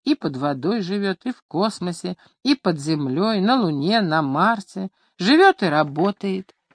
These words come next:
Может, и у нас, людей, проходят процессы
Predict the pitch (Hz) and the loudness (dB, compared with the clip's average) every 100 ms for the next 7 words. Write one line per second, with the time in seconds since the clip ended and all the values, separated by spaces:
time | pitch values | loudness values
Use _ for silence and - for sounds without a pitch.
0 | _ - 185 214 202 180 - _ _ _ | _ 2 6 6 4 -2 -16 _ _ _
1 | - 190 190 175 262 254 - 175 165 170 | 4 6 6 4 2 0 -2 0 0 0
2 | 262 277 208 _ _ _ 170 175 190 175 | 0 0 -4 _ _ _ 2 4 2 2
3 | 175 - 170 170 - 190 165 - 175 160 | -2 2 2 2 0 0 0 -2 0 0